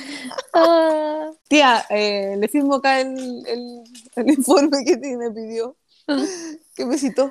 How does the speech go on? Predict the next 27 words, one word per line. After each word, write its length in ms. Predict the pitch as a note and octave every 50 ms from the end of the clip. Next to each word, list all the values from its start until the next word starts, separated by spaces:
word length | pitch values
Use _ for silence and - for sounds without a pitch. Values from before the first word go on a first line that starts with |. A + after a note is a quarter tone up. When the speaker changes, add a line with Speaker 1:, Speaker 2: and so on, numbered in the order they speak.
| C4+ - -
Speaker 2:
<laughs> 540 | - - - - A3 A#3 - _ _ _ -
Yo 200 | G3 F#3 G3 G3+
saco 260 | - G3+ F#3 F3 F#3
de 120 | G#3 F#3+
Speaker 1:
Sí. 60 | F#3+
Speaker 2:
mi 80 | F#3 E3+
cartera 540 | F3 F3+ E3 - _ - F#3 F#3 F3+ E3+ E3+
el 200 | E3+ F3 F3+ F3
informe. 560 | F3 F#3 - - F#3+ F3 E3+ E3 E3 E3+ G#3 _ _ _ _ _ _ _ _ _ _ _ - - - - -
Speaker 1:
Oye, 280 | G#3 G#3+ A3 A3+ G#3+
lo 120 | G3 G3 G3
Speaker 2:
Imagina, 320 | G3+ - D#3+ D#3+ - D#4
Speaker 1:
otro 100 | F4+ G#4+ B4 - - G4 G4
Speaker 2:
<gasps> 300 | F4 C#4+ - _ _ _
"Tome, 240 | - G#3+ G3+ F#3+ F#3+
con 140 | - G#3+ G#3
lápiz 180 | A3 A#3 A#3 B3 -
azul, 220 | - - G3+ F3+
por 120 | - F#3 F#3
favor". 320 | - F#3 F3 F#3 F#3+ G3+ - - - G3 G3 G3 - _ _ _ _ _ A#3+ A#3 A#3+
Speaker 1:
que 120 | - B3+
me 80 | C4 B3+
ha 60 | B3+
pasado 420 | B3 B3+ B3+ B3+ - C4+ C4+ C#4+ C#4+
acá 300 | C#4+ C#4 D4 C#4+ D4 D4
con 160 | D#4+ D#4 D4+
estudiantes, 760 | D#4+ - - D#4 D4+ D4 D4 D#4 D#4 E4 F4 _ - F4+ F#4